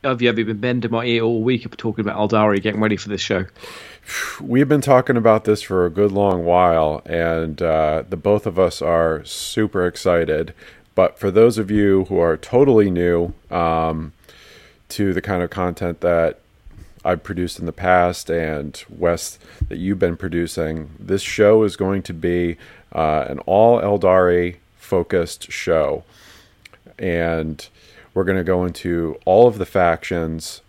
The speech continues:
Speaker 2: um, explore what makes them work, what is exciting about them, and just go, you know, as deep into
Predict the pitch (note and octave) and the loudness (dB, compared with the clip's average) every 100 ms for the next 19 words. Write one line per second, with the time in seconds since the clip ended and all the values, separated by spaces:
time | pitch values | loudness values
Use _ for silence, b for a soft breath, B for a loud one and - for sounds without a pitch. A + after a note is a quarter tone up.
0 | - E2 D#2+ D#2 D2+ D2+ D#2+ _ _ _ | -8 -4 -2 -4 -4 -8 -14 _ _ _
1 | _ _ _ _ - - - - F#2+ F#2+ | _ _ _ _ -16 -14 -14 -8 0 2
2 | F2+ F2+ G#2 A#2 G#2 - - F#2 D#2+ E2 | 2 2 0 0 -4 -4 -4 -4 -2 0
3 | E2 E2 - - F2+ G2 F#2 - - F2 | 0 -2 -8 -2 2 2 -2 -10 -6 -2
4 | E2+ E2 E2 D#2+ D#2+ D#2 - E2 D#2 D#2 | -2 -2 -4 -2 -2 -2 -4 -4 -4 -4
5 | D#2 D#2 - B B B B - G#2 - | -6 -8 -12 B B B B -4 -4 -2
6 | - F#2+ F2+ F2+ F2 F2+ _ - F2+ F2 | 0 2 4 4 2 -2 _ -10 -6 -4
7 | D#2+ E2 - G2+ G2+ G2 F2+ G2 F2 E2+ | -6 -8 -6 -6 -4 -6 -4 -2 0 -2
8 | E2+ | -4